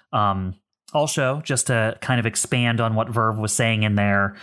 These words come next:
uh, Indol is a frozen wasteland. Um, your, <laughs> your mechs are going to have a rough time of it,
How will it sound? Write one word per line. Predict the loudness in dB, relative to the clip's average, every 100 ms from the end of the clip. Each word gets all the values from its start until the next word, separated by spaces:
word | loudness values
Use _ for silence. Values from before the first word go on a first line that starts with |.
| -20 -12 -2
uh, | 0 0 0
Indol | 0 0 2 0 -2 -6 _ -2
is | 2 2 2
a | 0
frozen | -2 0 0 2 2 2 0 0 -4 -8
wasteland. | -2 0 0 0 -2 -2 -4 -8 -10 -14 -18 _ _
Um, | 0 2 2 0 -2 -6 _ _ _ -20 -20 _ -4
your, | -2 2 2 2 2 0 -2 -4 -2 -2 -4
<laughs> | -10 -20 -6
your | -2 0
mechs | 2 0 0 -2 -4
are | -2 0 2 2 0 -2 -10 _ _ -6
going | -2 0 2 0 0 -2
to | -2 0 2 2
have | 0 0 0 0
a | 0
rough | 0 0 -4
time | -2 0 2
of | 0
it, | 0 -2 -8